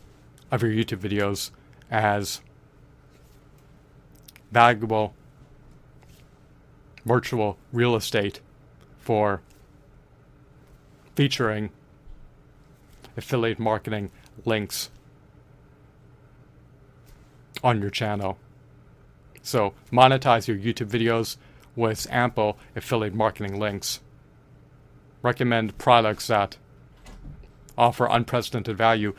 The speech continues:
to your target market, and always disclose that your affiliate marketing links are affiliate marketing links and that you are an affiliate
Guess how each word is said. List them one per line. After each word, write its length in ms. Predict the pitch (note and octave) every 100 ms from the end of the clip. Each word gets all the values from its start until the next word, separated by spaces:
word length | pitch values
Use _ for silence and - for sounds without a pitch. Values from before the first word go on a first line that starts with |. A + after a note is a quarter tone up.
| - -
to 120 | A#2+
your 60 |
target 300 | - A#2+ G#2
market, 400 | G#2+ G#2 A2 G#2+ - -
and 120 | A2+
always 220 | B2+ B2+ -
disclose 540 | A2 - B2 A2+ G2+
that 200 | A2+ G2+
your 320 | A2+ G#2 G2+ - - - -
affiliate 400 | A#2 - A2+ A2
marketing 460 | A2 A2 - G2+ G#2+
links 400 | A2+ G#2 - - - - - -
are 320 | A#2 A2 G2 -
affiliate 400 | A2+ - A#2 G#2
marketing 460 | G#2+ G#2 - G#2+ G2
links 340 | G#2 G2 - - - A2
and 80 |
that 160 | A2 G#2+
you 120 | A2+
are 280 | G#2 G#2 G2+ - - - A#2
an 80 |
affiliate 640 | A2 - B2+ A#2 G#2+ G2